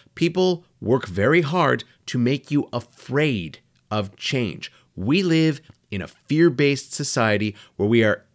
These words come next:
inundated and bombarded by messages of scarcity and lack, most of which are completely B S.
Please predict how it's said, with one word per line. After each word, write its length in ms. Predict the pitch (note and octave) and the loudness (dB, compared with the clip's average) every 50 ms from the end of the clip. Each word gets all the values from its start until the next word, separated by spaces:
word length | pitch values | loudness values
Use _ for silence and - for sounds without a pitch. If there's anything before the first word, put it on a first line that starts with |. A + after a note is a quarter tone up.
| _ | _
inundated 640 | - F3 F3+ F3 D#3+ C#3 A#2 G2+ G2+ F2+ F2 F2 E2 | -2 0 2 2 2 2 0 -2 -2 -4 -6 -6 -6
and 100 | E2+ E2 | -6 -4
bombarded 680 | E2+ G2+ G2 F#2 E2 - A2+ A2 B2+ D3 D3+ D#3 - | -4 -4 -4 -4 -6 -4 -2 -2 0 0 0 -2 -4
by 160 | - C3+ B2+ | -2 -2 -2
messages 680 | B2 A#2+ A#2 A#2+ B2+ C#3 - C3+ A2+ F#2 F#2+ F2+ E2 - - - | 0 0 0 0 0 -2 -4 -6 -6 -4 -4 -6 -6 -6 -8 -8
of 140 | F#2 D#2+ | -8 -8
scarcity 800 | - - - - - - C#3+ D3 E3 - - D3+ D#3 E3 D#3+ D#3+ - - _ _ _ - | -8 -10 -10 -8 -4 -2 0 0 -2 -2 -4 -4 -2 -4 -4 -4 -8 -16 _ _ _ -12
and 280 | F#2+ F2 E2+ E2+ D#2 | -10 -8 -8 -10 -12
lack, 520 | - D2 D2 E2 G2 C3 D#3+ E3 D#3+ - - - - - - - _ | -12 -12 -8 -4 -2 -2 -2 -4 -6 -10 -18 -20 -20 -20 -20 -20 _
most 440 | - - G2+ C3+ F#3+ C4 C4 - - | -8 -4 -2 -2 -2 -2 -4 -6 -6
of 100 | - D#3+ | -6 -4
which 280 | G2 G2 G2+ G#2+ G#2 - - | -2 -2 -2 -2 -2 -4 -8
are 80 | - C3+ | -8 -8
completely 840 | - - F3 E3 - - - - A2 G#2+ G#2 E2+ - A#2 A2+ A#2+ | -6 -8 -8 -8 -10 -16 -12 -8 -6 -6 -6 -4 -4 -2 -2 -2
B 440 | A2+ A#2 - - G#2 G2 F#2+ G2 - - | -2 -4 -6 -6 -4 -4 -4 -4 -6 -6
S. 420 | G#2+ F#2 E2+ - - - - - | -8 -10 -8 -8 -8 -10 -10 -10